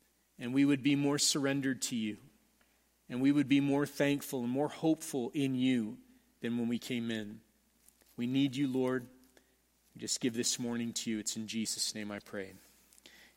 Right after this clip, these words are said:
Amen. All right, well, um, I have an announcement, and, uh, I know it's probably kind of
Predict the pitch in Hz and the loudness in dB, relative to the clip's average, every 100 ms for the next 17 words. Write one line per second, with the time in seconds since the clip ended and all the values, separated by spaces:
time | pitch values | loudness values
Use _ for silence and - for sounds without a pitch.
0 | - 104 107 104 92 87 - - - _ | -4 -2 0 -2 -6 -14 -20 -20 -20 _
1 | _ - - _ _ _ _ _ - - | _ -20 -20 _ _ _ _ _ -8 -8
2 | - - 170 185 180 175 185 165 156 139 | 2 8 10 12 12 10 8 8 8 6
3 | 139 151 147 196 214 196 156 147 143 151 | 2 2 8 8 10 8 8 8 4 4
4 | 147 - - - - 143 139 139 135 127 | 2 2 -6 -14 0 2 6 8 8 10
5 | 127 131 135 143 147 - 170 151 139 151 | 8 6 4 6 6 6 6 6 4 2
6 | 139 | 0